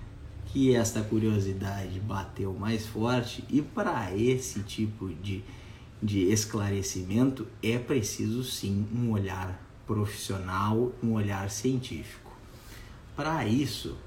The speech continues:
a minha convidada é uma pessoa que trabalha há muito tempo na área. É uma pessoa que eu vou tentar,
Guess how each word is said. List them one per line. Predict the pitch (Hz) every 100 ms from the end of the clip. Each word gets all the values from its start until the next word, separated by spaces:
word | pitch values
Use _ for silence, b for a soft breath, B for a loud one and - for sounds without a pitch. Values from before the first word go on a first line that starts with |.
| - - - - -
a | 113
minha | 110 135 165 120
convidada | 107 107 101 98 101 113 117 95 - - - B B B B -
é | 117
uma | 139 135 110
pessoa | 120 101 - 127 131 131 - -
que | -
trabalha | 120 - 107 101 107 113 113 113 -
há | 135 131
muito | 113 113 151 139 - 107
tempo | 104 104 101 95 - 135 - - - - - -
na | - 92
área. | 87 82 90 143 - - - - - - - B B B B B - - -
É | 156
uma | 151 113
pessoa | 107 107 - 113 110 104
que | - - -
eu | 110 101 98
vou | 104 104
tentar, | 101 - 104 101 - 101 95